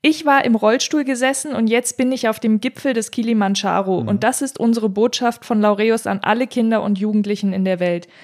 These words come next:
Speaker 1: Ihr dürft, auch wenn ihr in einer verzweifelten Situation seid, nicht aufgeben.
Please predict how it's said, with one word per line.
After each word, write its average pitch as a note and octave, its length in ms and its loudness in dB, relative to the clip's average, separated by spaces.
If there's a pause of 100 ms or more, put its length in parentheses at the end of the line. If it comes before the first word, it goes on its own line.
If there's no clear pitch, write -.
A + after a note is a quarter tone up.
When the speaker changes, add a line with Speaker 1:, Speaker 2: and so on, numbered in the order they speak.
(160)
Speaker 1:
Ihr G#3 140 2
dürft, B3 400 0 (120)
auch G3+ 220 0
wenn G3+ 160 0
ihr G3+ 200 0
in G3+ 140 0
einer F#3+ 220 0
verzweifelten A3 680 0
Situation A3+ 580 -2
seid, G#3+ 280 0
nicht B3+ 340 0
aufgeben. E3+ 600 -2